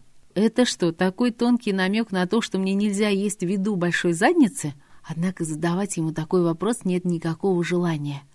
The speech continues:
Мы снова едем в полной тишине, и только когда мы останавливаемся у медицинского центра, до меня доходит. «Назовёшь администратору мою фамилию и скажешь, что от меня»,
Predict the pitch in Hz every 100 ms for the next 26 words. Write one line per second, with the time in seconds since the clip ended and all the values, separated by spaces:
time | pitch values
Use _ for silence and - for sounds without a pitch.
0 | - 139 135 175 180 151 143 180 175 147
1 | - 160 185 165 151 147 - 180 214 190
2 | 165 190 180 156 160 165 185 170 160 160
3 | 165 196 170 151 156 - - 170 170 160
4 | 170 196 180 - 151 147 240 302 - 147
5 | 165 165 175 185 254 269 180 139 135 -
6 | - - _ 127 131 143 170 175 131 147
7 | 151 156 170 165 165 135 135 139 143 131
8 | 123 143 226 175 127 - 131 - 208 185
9 | - - 135 143 175 170 139 131